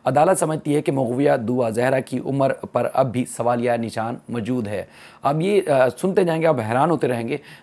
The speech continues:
कि ये जो सवालात थे, अब वो सवालात अदालत ने उठाए हैं और इनका इंशाल्लाह जवाब आएगा।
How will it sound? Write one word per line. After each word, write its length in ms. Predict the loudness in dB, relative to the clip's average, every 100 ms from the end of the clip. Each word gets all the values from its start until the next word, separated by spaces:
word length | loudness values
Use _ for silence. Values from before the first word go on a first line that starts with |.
| -6
कि 220 | -2 -2 0
ये 180 | 0
जो 140 | 0 -2
सवालात 520 | 0 2 4 4 2
थे, 380 | -2 -2 -14 -8 -2
अब 120 | 0
वो 140 | 0
सवालात 520 | 0 0 0 2 2
अदालत 340 | 2 2 2 0
ने 60 | -2
उठाए 260 | -2 -2
हैं 160 | -2 -4 -10 -6
और 160 | -2 0
इनका 260 | 0 0 0
इंशाल्लाह 400 | 0 2 2 2
जवाब 320 | 2 2 2
आएगा। 280 | 0 -2